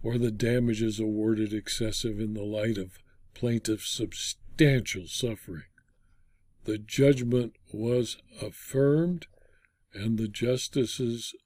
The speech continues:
all agreed to the affirmance. This video is a reading of the full text of one of the more important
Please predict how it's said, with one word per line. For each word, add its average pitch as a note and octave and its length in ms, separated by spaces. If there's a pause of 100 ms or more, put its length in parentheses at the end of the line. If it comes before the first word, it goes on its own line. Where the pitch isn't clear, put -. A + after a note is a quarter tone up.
(120)
all A#2 600 (160)
agreed G#2+ 800 (560)
to G#2+ 380
the G2+ 280
affirmance. - 840 (680)
This B2 240
video A2 580
is F#2+ 140
a F#2+ 80
reading A2+ 380
of F#2+ 140
the G#2 100
full C#3 400
text - 680
of G#2 220
one A2 300
of A2 280
the A2 180
more G#2+ 380
important A2+ 880